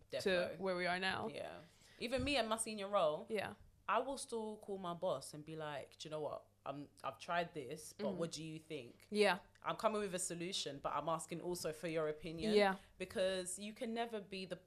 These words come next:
Speaker 2: as you said, you can't be the smartest person all the time.
Speaker 1: Exactly.
Speaker 2: Somebody will always know best, something better than you, or have another, you know, view
Speaker 1: Yeah.
Speaker 2: that might be good too. So yeah, it's always about trying to humble yourself,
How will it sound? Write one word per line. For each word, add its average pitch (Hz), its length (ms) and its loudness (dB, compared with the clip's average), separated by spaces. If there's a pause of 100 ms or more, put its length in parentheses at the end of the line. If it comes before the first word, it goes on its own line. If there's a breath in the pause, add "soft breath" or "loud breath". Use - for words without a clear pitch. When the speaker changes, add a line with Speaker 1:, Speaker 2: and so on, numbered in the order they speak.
(200)
Speaker 2:
as 190 160 0
you 196 60 -8
said, - 120 -12
you 202 80 -10
can't 202 260 -4
be 190 60 -8
the 180 80 -10
smartest 165 340 -8
person 180 300 -6
all 160 140 -6
the 151 80 -8
time. 175 380 -4
Speaker 1:
Exactly. 208 240 0
Speaker 2:
Somebody 196 320 2
will 180 120 -4
always 190 340 4
know 180 180 0
best, 180 360 -6
something 190 280 -2
better 160 200 0
than 170 100 -4
you, 165 100 -4
or 180 100 2
have 202 180 2
another, 185 460 0 (340 soft breath)
you 180 100 -8
know, 160 160 -2
view 160 500 -6 (100)
Speaker 1:
Yeah. 208 200 4
Speaker 2:
that 170 140 2
might 180 220 0
be 175 100 -6
good 165 220 -10
too. 175 320 -6
So 156 300 2
yeah, 160 240 2
it's 151 160 0
always 185 240 -4
about 160 280 -2
trying 156 280 -8
to 139 260 -6 (220 soft breath)
humble 190 320 0
yourself, 151 360 -2